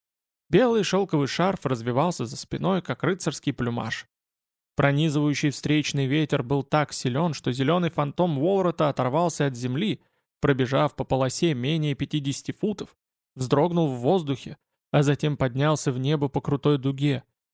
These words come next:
в северо-восточном направлении. Марго смотрела ему вслед, пока чёрное пятнышко не скрылось в лучах утреннего солнца. Она обернулась и увидела, что Мел уже прикончил первый стакан виски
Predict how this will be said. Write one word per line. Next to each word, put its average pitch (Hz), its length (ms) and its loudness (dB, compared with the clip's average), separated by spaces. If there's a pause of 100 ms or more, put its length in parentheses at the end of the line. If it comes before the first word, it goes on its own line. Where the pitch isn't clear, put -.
в - 60 -6
северо-восточном 135 880 2
направлении. 143 720 0 (720)
Марго 143 320 4
смотрела 190 500 0
ему 180 180 0
вслед, 202 420 -2
пока 139 260 -2
чёрное 190 440 2
пятнышко 185 560 0
не 170 100 2
скрылось 143 520 0
в 127 60 -4
лучах 127 460 0
утреннего 127 520 -2
солнца. 127 560 -2 (800)
Она 143 260 4
обернулась 135 680 0
и 135 40 0
увидела, 147 460 2
что 135 200 -4
Мел 143 380 0
уже 165 320 -2
прикончил 202 580 0
первый 185 380 0
стакан 135 440 -2
виски 180 520 -6